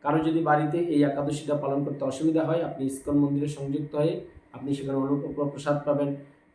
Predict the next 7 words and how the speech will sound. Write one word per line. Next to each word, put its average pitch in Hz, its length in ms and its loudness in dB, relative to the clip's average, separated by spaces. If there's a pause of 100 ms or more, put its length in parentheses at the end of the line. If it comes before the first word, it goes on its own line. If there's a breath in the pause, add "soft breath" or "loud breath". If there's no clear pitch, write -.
(340)
সাধুসঙ্গ 156 580 2
পাবেন, 147 280 2
বৈষ্ণব 156 320 0
সেবা 160 220 0
পাবেন, 135 360 -2 (260)
সব 175 260 -4
কিছু 165 260 -2